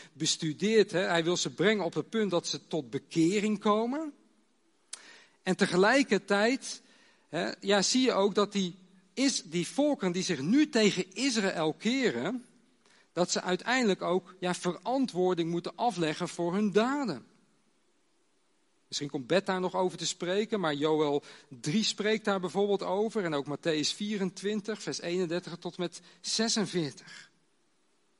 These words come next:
We zien wel dat heel veel landen rondom Israël hoogmoedig zijn, maar ze zijn voor God sl-, ja, eigenlijk slechts een, een stofje op de weegschaal.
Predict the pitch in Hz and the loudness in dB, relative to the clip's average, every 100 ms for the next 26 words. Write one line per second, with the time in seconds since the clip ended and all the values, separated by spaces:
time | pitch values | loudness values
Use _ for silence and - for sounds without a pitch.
0 | _ _ 135 131 269 269 208 175 147 202 | _ _ -2 4 4 4 4 2 2 2
1 | 254 208 180 185 220 190 170 196 185 170 | 0 2 2 2 0 0 0 -2 -2 -4
2 | 196 180 180 - - - _ 151 190 135 | -4 2 0 0 -16 -20 _ 2 2 4
3 | 190 262 233 - 180 185 240 277 - _ | 4 4 4 2 0 -2 -6 -10 -14 _
4 | _ _ _ _ _ - - _ _ _ | _ _ _ _ _ -20 -20 _ _ _
5 | 151 180 165 - 165 196 214 - 170 - | 0 0 0 -2 0 0 0 -2 -4 -2
6 | 220 - - 185 _ _ _ 156 180 190 | -2 -2 -10 -12 _ _ _ -4 -2 0
7 | 170 - 196 185 - 147 127 143 - - | -2 -4 -2 -2 -2 -4 -8 -8 -8 -4
8 | 233 - - 202 180 160 170 185 190 - | -6 -4 -8 -6 -4 -4 -2 -2 0 -2
9 | 160 123 | -4 -12